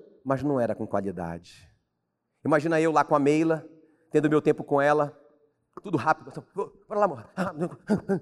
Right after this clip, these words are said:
Tem que ter quali-, di-, di-, diga qualidade. Irmãos,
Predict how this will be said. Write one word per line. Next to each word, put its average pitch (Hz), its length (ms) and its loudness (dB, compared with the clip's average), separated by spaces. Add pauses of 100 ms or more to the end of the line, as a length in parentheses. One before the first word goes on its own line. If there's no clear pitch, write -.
(2000)
Tem 151 80 -6
que - 60 -12
ter 156 100 0
quali-, - 440 -2
di-, 113 80 -10
di-, 101 340 -12
diga 120 180 4
qualidade. 107 680 2 (1120)
Irmãos, 139 720 0